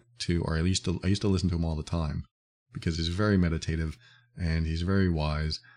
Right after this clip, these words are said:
and he's all about the present moment and he, he knows how to get you there. So I, I do remember that book being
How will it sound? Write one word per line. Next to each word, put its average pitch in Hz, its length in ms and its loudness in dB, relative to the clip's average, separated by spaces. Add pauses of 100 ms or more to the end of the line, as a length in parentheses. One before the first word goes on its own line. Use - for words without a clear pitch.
(200)
and 80 360 0
he's 80 180 -2
all 104 280 4
about 90 260 4
the 78 80 -4
present 80 360 0
moment 73 360 -2 (360)
and 82 80 -2
he, 80 180 -2 (560)
he 90 160 2
knows 98 320 6
how 95 100 0
to 82 80 0
get 76 240 -4
you - 120 -6
there. - 320 -12
So 82 300 -4 (540)
I, 95 260 0
I - 20 6
do 110 180 6
remember 98 340 8
that 87 200 -2
book 85 240 -2
being 80 380 2